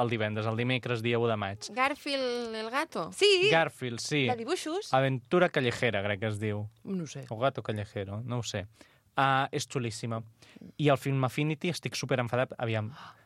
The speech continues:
Speaker 1: les notes són baixes al Film Affinity i per normativa ho puntuen molts homes blancs sense
Speaker 3: Sense
Speaker 1: gaire
Speaker 3: criteri.
Speaker 1: criteri.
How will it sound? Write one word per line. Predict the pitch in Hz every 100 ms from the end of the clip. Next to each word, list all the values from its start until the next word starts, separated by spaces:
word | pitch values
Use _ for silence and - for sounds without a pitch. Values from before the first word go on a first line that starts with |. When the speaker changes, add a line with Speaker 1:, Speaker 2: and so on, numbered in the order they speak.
| _ _ _ -
Speaker 1:
les | 120 110
notes | 127 143 160
són | 143 113
baixes | 101 110 110
al | 110
Film | 113
Affinity | 107 107 110 110 110 110 -
i | 120 117 117 113 110 - _ _ _
per | - 117
normativa | 123 120 117 127 131 156
ho | 151
puntuen | 110 120 110 127
molts | 131 117 110
homes | 123 123
blancs | 120 110 120 139 -
sense | - 127 113 - 110 101 101 - - 120 - _ _
Speaker 3:
Sense | - 214 196 175
Speaker 1:
gaire | 123 113 110
Speaker 3:
criteri. | 107 110 107 98
Speaker 1:
criteri. | 98